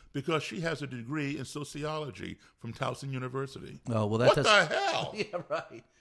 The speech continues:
Speaker 2: Do you think black people can be racist?
Speaker 1: Sure.
Speaker 2: Yeah.
Speaker 1: Absolutely. Anybody can be a racist.
Speaker 2: Yeah, that's
Speaker 1: I mean, and, you know, wh-, what, what, I mean, what is the definition of a racist? Um, a racist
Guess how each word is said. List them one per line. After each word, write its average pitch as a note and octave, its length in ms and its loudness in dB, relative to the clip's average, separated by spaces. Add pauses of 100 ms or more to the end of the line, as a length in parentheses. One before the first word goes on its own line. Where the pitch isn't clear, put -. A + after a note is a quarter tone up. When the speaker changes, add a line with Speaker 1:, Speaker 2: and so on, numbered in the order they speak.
(160)
Speaker 2:
Do F3 80 6
you E3+ 80 12
think D3 180 10
black C3+ 240 8
people E3+ 220 4
can E3 160 4
be E3 80 4
racist? F#3+ 460 4 (1000)
Speaker 1:
Sure. - 340 -10 (340)
Speaker 2:
Yeah. D3 140 -6 (360)
Speaker 1:
Absolutely. D#3 580 -6
Anybody F#3 320 -6
can A2 120 -12
be G#2 80 -12
a F#2 60 -8
racist. F2+ 420 -10 (1000)
Speaker 2:
Yeah, D#3+ 200 -2 (160)
that's D3+ 240 4
Speaker 1:
I E3+ 40 -2
mean, E3+ 200 0
and, E3+ 140 -2
you F#3 60 -4
know, D#3 100 0
wh-, E3 280 -6
what, F#3+ 260 -4
what, F3+ 140 -8 (120)
I C#3 40 0
mean, C3 180 0
what F3+ 160 0
is D3 140 -2
the C3+ 60 -6
definition B2+ 440 -2
of G2+ 100 -6
a G#2 60 0
racist? - 580 -8 (460)
Um, A2 500 0 (380)
a B2+ 80 0
racist B2 720 -4